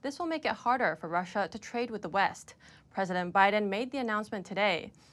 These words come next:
and says the U S will stop importing other products from Russia, too. N T D's Melina Wisecup has more from Washington, D C.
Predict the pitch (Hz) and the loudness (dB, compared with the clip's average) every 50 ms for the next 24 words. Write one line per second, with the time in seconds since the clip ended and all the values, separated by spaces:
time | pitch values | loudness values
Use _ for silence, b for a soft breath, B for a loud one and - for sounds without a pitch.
0 | b b - 247 247 - 285 277 285 269 277 226 220 233 240 233 220 233 233 - | b b -8 -8 -4 0 0 0 0 -2 -4 -4 0 2 4 6 6 6 4 0
1 | - 208 208 - - 220 202 226 233 - 214 214 208 - 220 202 202 208 190 - | -6 -10 -8 -4 2 2 4 4 2 0 -4 -8 -4 -2 -2 -2 -2 -2 -2 -2
2 | - 196 240 254 240 - 208 170 160 160 180 - - - 175 170 175 185 - 196 | -2 0 0 -2 -2 -2 -2 0 0 0 -4 -6 -8 -6 -4 -4 -4 -2 -4 -6
3 | - - - 240 240 208 165 - 185 B B B B B B B B - 180 175 | -8 -6 -4 -2 -2 -2 -2 -4 -10 B B B B B B B B -6 -6 -6
4 | 175 - 196 180 185 175 185 180 180 196 214 226 220 220 220 226 233 - - 247 | -6 -4 -6 -6 -6 -4 -4 -2 -2 0 0 0 4 6 6 6 6 4 2 2
5 | 240 233 240 - 269 254 240 254 247 247 262 269 262 254 - 214 180 175 180 185 | 2 2 0 -4 -8 -6 -4 -2 0 0 0 0 -2 -4 -6 -2 2 2 2 2
6 | 190 - 208 202 214 208 180 190 180 180 - 196 185 170 160 - | 2 -2 -6 -4 -4 -4 -2 -4 -4 -4 -2 -2 -2 -2 -4 -6